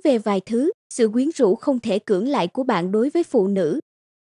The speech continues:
sự hiến dâng không thể kiểm soát của bạn đối với niềm vui thú, điều này sẽ khiến cho bạn trở nên yếu đuối, nhưng cũng gây hào hứng giữa bao người mến mộ. Sự coi khinh của bạn đối với tục lệ,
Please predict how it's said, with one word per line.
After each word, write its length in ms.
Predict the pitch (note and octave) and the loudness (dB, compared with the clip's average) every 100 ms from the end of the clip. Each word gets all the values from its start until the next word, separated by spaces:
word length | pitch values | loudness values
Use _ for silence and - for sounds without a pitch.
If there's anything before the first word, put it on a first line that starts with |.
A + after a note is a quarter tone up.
| - | -18
sự 240 | - A3 | 0 0
hiến 240 | G#3+ C4+ | 2 0
dâng 180 | D#4+ C4+ | 2 0
không 220 | - C4+ | 0 -4
thể 180 | A#3 G3+ | 0 -2
kiểm 220 | G3+ G#3 | 0 -2
soát 300 | D#4+ D#4+ E4+ | 0 -2 -4
của 120 | - C4+ | -4 -2
bạn 280 | A3+ F3 | 0 0
đối 180 | G3+ A#3+ | 0 0
với 160 | D4+ E4+ | 0 0
niềm 240 | E4 A3+ | 2 0
vui 180 | G#3 A#3 | 0 -2
thú, 280 | - B3 E4+ | -2 -2 0
điều 200 | D#4 A3+ | 2 2
này 220 | G#3 G3 | 0 -2
sẽ 180 | - G3+ | -2 -6
khiến 260 | - B3 E4 | -2 -2 0
cho 140 | D4 | -2
bạn 220 | A#3+ F3+ F3+ | 0 -2 0
trở 160 | G3 G3+ | 0 2
nên 240 | C4 A#3 | 2 0
yếu 220 | A#3 A#3+ | 0 -2
đuối, 340 | C#4 A#3+ C#4+ A4 _ - | 0 2 0 -2 _ -2
nhưng 180 | B3+ A#3 | 0 2
cũng 200 | G3 A#3 | -2 0
gây 180 | C#4 | 0
hào 240 | A#3+ A#3 G3 | 0 -2 -4
hứng 300 | G3+ B3+ F4 | -2 -2 0
giữa 160 | A3 | 0
bao 200 | B3+ C#4 | 0 -2
người 200 | C4 A#3 | 0 0
mến 240 | F#3+ G3 C#4+ | 0 -2 0
mộ. 300 | D4+ F#3 D#3+ - _ _ _ - | 2 2 2 -4 _ _ _ -20
Sự 240 | - A#3 | -2 0
coi 200 | B3 C4 | 2 -2
khinh 280 | - C#4 A#3+ | 0 -2 0
của 120 | C4+ | -2
bạn 300 | B3+ F3 F#3 | 0 0 0
đối 180 | A3 D4 | 0 0
với 120 | F4 | 0
tục 260 | - C4 A3+ | 0 -2 2
lệ, 300 | G3+ F3 | 2 2